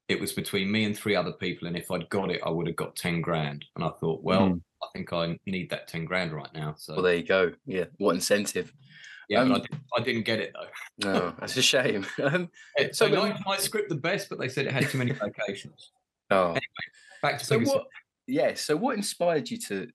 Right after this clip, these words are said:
Speaker 3: to write a book on, uh, a book, sorry, write a screenplay on Pegasus Bridge itself?
Speaker 1: Um, well, when people buy the screenplay, there's actually a big section in it,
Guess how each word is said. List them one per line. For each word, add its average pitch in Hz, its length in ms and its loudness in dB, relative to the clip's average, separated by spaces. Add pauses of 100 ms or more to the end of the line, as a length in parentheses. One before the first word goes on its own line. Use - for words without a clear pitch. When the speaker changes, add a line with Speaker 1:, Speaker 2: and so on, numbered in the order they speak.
(100)
Speaker 3:
to 95 160 0
write 98 240 4
a - 20 -4
book 92 300 -2
on, 90 320 -2 (200)
uh, 110 100 6 (200)
a 82 60 -6
book, 95 260 2
sorry, 87 200 2
write 120 240 4
a - 20 2
screenplay 104 680 0 (360)
on 90 120 0
Pegasus 95 420 -2
Bridge 95 220 0
itself? - 560 0 (840)
Speaker 1:
Um, 139 400 0
well, 147 100 2
when 170 220 2
people 165 300 -2
buy 143 240 0
the 131 80 -4
screenplay, 120 580 0
there's 110 180 -2
actually 117 360 0
a - 160 -2
big 113 180 2 (720)
section - 480 0
in 95 80 -2
it, 90 160 -2